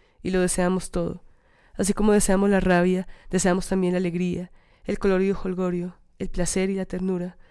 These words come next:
Deseamos vivir sin miedo. Y sabemos que esto no es solo para nosotros, es también para los que vienen, que pronto entrarán en esta guerrilla traba,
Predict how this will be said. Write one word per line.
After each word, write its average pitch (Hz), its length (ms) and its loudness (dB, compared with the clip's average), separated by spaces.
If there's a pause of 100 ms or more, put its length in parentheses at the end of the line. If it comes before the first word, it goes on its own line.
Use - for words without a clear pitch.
(220)
Deseamos 202 360 2
vivir 202 240 2
sin 196 260 0
miedo. 180 400 -2 (560)
Y - 60 -6
sabemos 208 340 4
que 202 160 0
esto 214 380 -4 (260)
no 202 80 0
es 202 60 0
solo 214 260 0
para 190 160 2
nosotros, 185 640 -4 (320)
es 202 100 -4
también 185 520 0 (160)
para - 120 -4
los 190 140 -4
que - 140 -4
vienen, 175 400 -4 (320)
que 175 120 -8
pronto 190 280 0
entrarán 190 480 -2 (160)
en 185 100 -4
esta 185 200 -2
guerrilla 185 360 -2
traba, 180 400 -6